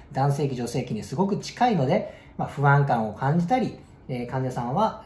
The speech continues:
その真ん中に触られているという不快感を感じるので、必ず骨伝いにやってください。以上です。ここは内転筋がありますし、その奥には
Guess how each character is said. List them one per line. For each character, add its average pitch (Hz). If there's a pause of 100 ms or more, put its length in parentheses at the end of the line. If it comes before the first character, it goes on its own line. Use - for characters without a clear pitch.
そ -
の 101 (180)
真 127
ん 127
中 123
に 110
触 139
ら 135
れ 135
て 135
い 113
る 120
と 117
い 180
う 196
不 -
快 202
感 131
を 107
感 127
じ 123
る 113
の 104
で、 131 (200)
必 - (360)
ず 143 (340)
骨 165
伝 151
い -
に 165 (280)
や 123
っ -
て 139
く 120
だ 101
さ -
い。 - (2500)
以 165
上 139
で 120
す。 -
こ 151
こ 165
は 151
内 147
転 175
筋 170
が 156
あ 139
り 143
ま 139
す -
し、 165
そ 151
の 139
奥 254
に 143
は 135